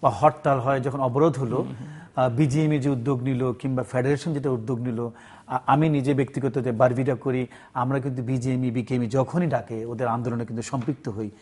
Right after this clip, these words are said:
Speaker 1: আমরা মনে করি we are family। ব্যবসায়ীদের মধ্যে কিন্তু খুব ভেদাভেদ নেই, রাজনীতিবিদদের মধ্যে দেখা যায় যে অনেক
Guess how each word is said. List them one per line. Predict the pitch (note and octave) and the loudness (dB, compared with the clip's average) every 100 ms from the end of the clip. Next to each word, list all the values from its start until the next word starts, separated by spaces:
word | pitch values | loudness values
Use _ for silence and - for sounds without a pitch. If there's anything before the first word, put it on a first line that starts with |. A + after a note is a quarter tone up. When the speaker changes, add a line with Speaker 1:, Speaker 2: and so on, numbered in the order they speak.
| - - | -20 -2
Speaker 1:
আমরা | C3+ C#3+ | 0 2
মনে | C#3 C3 | 0 -2
করি | C#3+ C3 C3+ - | -2 -4 -2 2
we | |
are | C3+ B2+ | 2 2
family। | - C3 B2 G#2+ - - - | 0 0 0 -4 -10 -20 -6
ব্যবসায়ীদের | A#2+ C#3+ - E3 E3 D#3+ | 0 2 2 2 4 2
মধ্যে | D3+ C3 | 0 -2
কিন্তু | C#3+ C#3+ C3+ | -2 -4 -4
খুব | - A#2+ | -6 -4
ভেদাভেদ | B2+ B2 B2+ A2+ | -2 -2 -4 -4
নেই, | B2 A2 G#2 - - - - - | -4 -4 -6 -12 -20 -20 -14 -2
রাজনীতিবিদদের | B2+ C3+ C#3+ D3+ D3 D#3 C3+ D#3+ | 6 8 8 6 2 2 4 2
মধ্যে | D3+ D3 | 4 2
দেখা | C#3 C#3+ | 2 0
যায় | C3+ | 0
যে | C#3 | 0
অনেক | C#3+ | -2